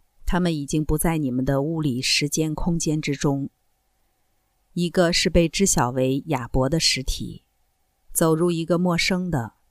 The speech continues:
对他而言蛮荒的社会。为了要医疗他，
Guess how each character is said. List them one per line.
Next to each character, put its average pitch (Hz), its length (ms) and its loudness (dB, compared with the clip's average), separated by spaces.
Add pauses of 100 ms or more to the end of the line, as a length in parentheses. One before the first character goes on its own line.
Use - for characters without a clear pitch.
(160)
对 175 160 4
他 175 160 2
而 147 220 2
言 135 240 -2
蛮 139 260 -2
荒 180 240 0
的 170 80 0
社 131 240 -2
会。 120 400 -8 (760)
为 190 180 2
了 156 120 0
要 160 220 0
医 165 160 -4
疗 127 240 -2
他， 127 400 -6